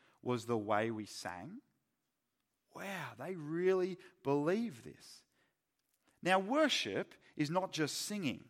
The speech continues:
I hope you've heard that tonight, that worship, we worship God with all the different aspects of our lives. But one way we do worship him is with singing.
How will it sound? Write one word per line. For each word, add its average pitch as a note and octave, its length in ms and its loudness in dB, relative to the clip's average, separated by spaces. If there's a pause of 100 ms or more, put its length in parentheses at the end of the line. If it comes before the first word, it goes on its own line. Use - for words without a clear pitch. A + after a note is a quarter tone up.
(120)
I C#3+ 60 -4
hope G#3+ 240 4
you've C#3+ 160 -2
heard D#3+ 240 2
that - 240 6
tonight, C#3 420 6
that C#3 220 2
worship, D3 360 0 (640)
we C#3+ 120 8
worship E3 280 4
God D3 140 8
with D3+ 100 6
all D#3+ 200 8
the D3 80 0
different C#3 260 2
aspects C3 340 0
of A#2+ 60 -2
our A#2 80 4
lives. A2 400 -8
But E3+ 200 4
one A#3+ 300 6
way A3+ 200 8
we G3+ 160 2
do D4+ 240 2
worship B2+ 340 0
him D#3+ 220 -2
is D3+ 240 2
with C3 240 0 (240)
singing. B2 520 -2